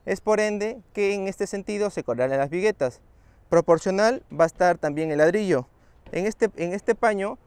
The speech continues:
primero se comienza ladrillo, vigueta, ladrillo, vigueta. Los ladrillos dependerán la altura siempre de la, de la losa. Por ejemplo, en esta, en esta edificación, nuestra losa es de veinte centímetros.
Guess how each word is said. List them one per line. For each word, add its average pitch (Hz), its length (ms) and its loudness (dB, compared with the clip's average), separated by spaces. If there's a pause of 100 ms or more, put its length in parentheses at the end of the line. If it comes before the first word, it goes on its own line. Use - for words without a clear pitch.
(160)
primero 165 320 2
se 143 140 -4
comienza 151 360 -4
ladrillo, 175 540 2
vigueta, 143 420 -2
ladrillo, 170 460 0
vigueta. 165 460 -2 (680)
Los 165 180 4
ladrillos 233 640 2 (400)
dependerán 160 580 2
la 196 60 2
altura 214 540 -2
siempre 220 920 -2
de 151 220 -2
la, 143 280 4
de 135 120 -4
la 139 100 0
losa. 160 380 2 (260)
Por 151 160 2
ejemplo, 160 440 -2 (260)
en 180 180 -2
esta, 214 480 2
en 180 140 -4
esta 208 180 -2
edificación, 202 720 -2 (280)
nuestra 151 380 -2
losa 208 360 0
es 165 200 0
de 135 100 0
veinte 139 220 -2
centímetros. 160 680 -4